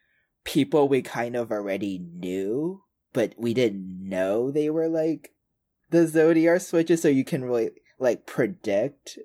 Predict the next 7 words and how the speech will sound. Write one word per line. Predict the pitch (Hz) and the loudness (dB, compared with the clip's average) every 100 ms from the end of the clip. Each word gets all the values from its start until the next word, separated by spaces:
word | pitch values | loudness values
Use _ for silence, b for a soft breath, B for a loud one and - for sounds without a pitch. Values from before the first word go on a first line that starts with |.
| - | -2
it | 170 170 | -2 0
that | 175 175 - _ _ | 0 -2 -6 _ _
well. | - 185 190 202 214 226 b b b b b - | -2 0 2 2 0 -6 b b b b b 2
And | 165 156 160 | 4 4 4
also, | 170 185 254 - | 4 2 0 2
I | 208 | 4
mean, | 220 214 | 6 4